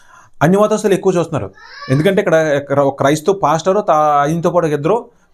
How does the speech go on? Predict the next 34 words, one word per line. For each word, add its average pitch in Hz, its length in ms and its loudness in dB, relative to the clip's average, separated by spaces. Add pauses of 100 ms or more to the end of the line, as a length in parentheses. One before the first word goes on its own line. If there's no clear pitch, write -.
(160)
రోజు 165 600 2
బొలెరోతో 160 400 2
వెళ్ళి 170 160 -2
ఇలా 160 100 2
చేస్తున్నారు. 147 540 -4
అయితే 156 160 -6
నా 185 80 0
వీడియో 196 260 0 (100)
చూసినామా 202 460 -4 (240)
క్రైస్తవ 170 340 2
సోదరులు 190 400 0
ఎవరిని 180 240 0
ఉంటే 170 120 -4
సోదర 160 300 0
సోదరిమణులు 160 580 -2
కానీ 147 320 0
అసలు - 280 -6
దీని 160 240 2
మీద 220 180 2 (500)
మీ 156 80 2
అభిప్రాయాన్ని 196 720 0 (540)
మీరు 147 400 0
కామెంట్ 165 240 0
రూపంలో 175 260 0
తెలియజేయండి, 160 400 0
ఇది 156 100 0
ఎంతవరకు 170 440 0
కరెక్ట్ 151 320 -6
ఇది 131 160 -2
అని. 107 160 -8 (360)
అదేవిధంగా 165 380 2
హిందువులు 156 320 2
కూడా, 170 320 0 (580)
ఆ, 120 320 0